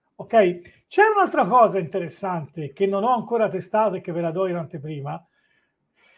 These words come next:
Nelle campagne esiste l'audience, cioè posso creare l'audience delle mie campagne e c'è un post, cioè un, uno degli audience interessanti sono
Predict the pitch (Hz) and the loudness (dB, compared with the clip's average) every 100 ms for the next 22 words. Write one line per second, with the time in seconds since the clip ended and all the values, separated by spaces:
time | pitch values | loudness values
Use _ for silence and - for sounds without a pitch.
0 | _ _ _ 302 415 403 320 294 269 214 | _ _ _ 0 4 8 8 8 8 6
1 | 190 226 185 190 175 - 175 392 - _ | 4 -4 -6 -8 -8 -6 -4 -4 -6 _
2 | _ _ _ _ _ _ _ _ _ _ | _ _ _ _ _ _ _ _ _ _
3 | _ _ _ _ _ _ - 262 220 170 | _ _ _ _ _ _ 2 8 8 8
4 | 190 190 - - _ _ _ _ _ 175 | 2 0 -10 -20 _ _ _ _ _ -10
5 | - 240 220 214 254 220 220 196 160 165 | -4 -4 -4 0 2 4 4 4 0 -6
6 | - 160 170 165 143 156 147 139 147 370 | -8 -10 -10 -8 -10 -10 -10 -12 -10 -10
7 | - - 180 220 - 165 143 - - 180 | -10 -4 -2 -4 -4 -6 -6 -12 -10 -10
8 | 156 165 - 185 - 233 202 190 196 214 | -10 -16 -18 -18 -6 -2 0 2 2 0
9 | 185 180 190 151 180 175 - 131 127 185 | -2 -8 -12 -10 -10 -10 -12 -14 -14 -16
10 | 208 _ _ _ _ _ - 233 220 247 | -18 _ _ _ _ _ 4 6 6 2
11 | 302 _ | -4 _